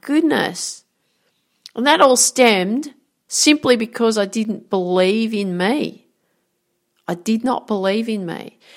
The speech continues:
And this is why I am stressing to you now, however old you are, and it doesn't matter if you're ten or if you're a hundred,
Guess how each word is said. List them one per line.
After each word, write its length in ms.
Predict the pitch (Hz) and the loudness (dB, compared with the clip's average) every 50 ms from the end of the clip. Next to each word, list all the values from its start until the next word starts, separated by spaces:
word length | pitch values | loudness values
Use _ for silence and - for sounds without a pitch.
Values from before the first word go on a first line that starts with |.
| - - _ - | -20 -20 _ -2
And 220 | - 180 196 202 | 0 0 0 2
this 240 | 208 254 262 - - | 0 0 0 2 2
is 160 | 320 302 294 | 0 0 0
why 500 | 226 220 220 214 208 208 202 190 180 170 | 0 2 4 6 8 10 10 10 8 6
I 160 | 170 170 175 180 | 6 4 2 2
am 140 | 185 185 | 0 -2
stressing 680 | 180 - - - - 233 262 - - - 294 285 269 254 | -2 -4 -4 0 0 0 0 0 0 0 0 -2 -2 -4
to 180 | - - 226 | -4 -4 -4
you 560 | 202 196 208 233 254 233 175 156 160 208 226 220 | -2 0 0 2 2 2 0 0 -2 -2 -4 -4
now, 840 | 185 190 202 220 247 269 262 226 190 175 175 220 285 359 392 - _ _ _ _ _ _ _ _ _ _ _ _ | -2 2 4 6 6 8 8 8 8 6 6 4 2 0 -4 -8 _ _ _ _ _ _ _ _ _ _ _ _
however 580 | - - 226 214 - - 240 269 285 320 285 - - | -2 4 4 4 6 8 8 8 10 8 6 8 8
old 300 | 214 220 240 262 233 233 | 10 10 10 8 4 2
you 140 | 226 196 | 0 2
are, 200 | 175 180 220 233 | 4 6 6 4
and 140 | - 202 190 | 4 2 0
it 180 | 190 190 - - | -2 -4 -2 0
doesn't 380 | 240 247 254 254 294 254 - | 2 2 2 2 -2 -4 -2
matter 360 | 220 240 233 233 240 233 220 - | 0 2 4 6 6 6 4 2
if 200 | - 196 180 - | -2 -4 -6 -6
you're 380 | - 196 190 175 170 170 165 - - _ - | -4 -2 0 2 2 2 0 -2 -4 _ -6
ten 520 | - 240 285 285 294 294 294 330 381 392 427 427 _ _ _ _ _ _ _ _ _ _ _ _ _ _ _ _ - | -2 0 0 2 2 2 2 2 0 -2 -4 -8 _ _ _ _ _ _ _ _ _ _ _ _ _ _ _ _ 2
or 200 | 196 202 196 196 | 4 6 6 6
if 200 | 202 220 226 220 | 6 2 2 4
you're 100 | 214 202 | 6 8
a 120 | 190 190 | 8 6
hundred, 760 | 190 190 226 254 269 277 262 240 196 175 160 147 - - - | 6 6 6 6 8 8 6 4 4 2 2 2 0 -4 -10